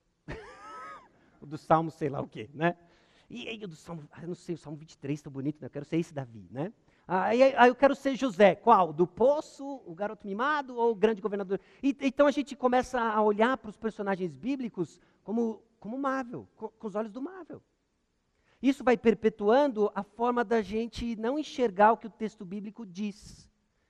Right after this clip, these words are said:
e começa a colocar um peso nas nossas costas. Por quê? Porque você entra domingo após domingo, ouvindo histórias, ah, lendo histórias fabulosas de heróis da fé,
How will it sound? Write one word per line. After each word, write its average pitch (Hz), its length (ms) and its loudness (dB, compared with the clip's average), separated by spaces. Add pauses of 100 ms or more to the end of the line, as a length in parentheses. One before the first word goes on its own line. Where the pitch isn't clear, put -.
(160)
e 196 100 -8
começa 190 420 -2
a - 40 -12
colocar 190 300 -4
um 196 60 -4
peso 185 380 4
nas 180 160 -6
nossas 185 320 -10
costas. - 500 -12
Por 190 200 -8
quê? 107 240 -12 (320)
Porque 185 220 -10
você 185 300 -6
entra 151 280 -2
domingo 139 400 -6
após 147 320 -4
domingo, 190 420 -10 (280)
ouvindo 175 340 0
histórias, 170 880 0 (180)
ah, 139 360 6
lendo 185 520 2
histórias 175 960 -2
fabulosas 208 680 2
de 151 100 -4
heróis 170 280 2
da 190 100 4
fé, 220 380 2